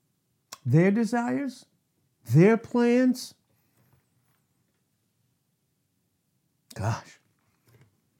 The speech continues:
God has plans for you specifically that aren't based on anybody else. <laughs> And we best know that. 'Cause if I don't know it individually, what am I doing?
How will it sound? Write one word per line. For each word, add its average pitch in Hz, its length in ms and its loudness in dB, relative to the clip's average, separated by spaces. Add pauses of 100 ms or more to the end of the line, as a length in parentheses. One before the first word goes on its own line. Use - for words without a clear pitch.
(800)
God 247 320 2
has 147 240 0
plans 208 520 -2
for - 120 -4
you 160 400 0
specifically 135 960 -6 (300)
that 131 140 -2
aren't 175 280 0
based 175 300 0
on 135 160 0
anybody 147 460 -2
else. - 500 -10
<laughs> - 880 -6
And 123 180 2
we 190 180 2
best 147 380 -2
know 135 280 -2
that. 113 260 -12 (1200)
'Cause 165 140 4
if 131 160 2
I 135 120 4
don't 196 440 2
know 170 260 2
it 143 100 0
individually, 123 800 -2
what 131 200 -4
am 147 100 -4
I 117 80 -6
doing? 113 440 -8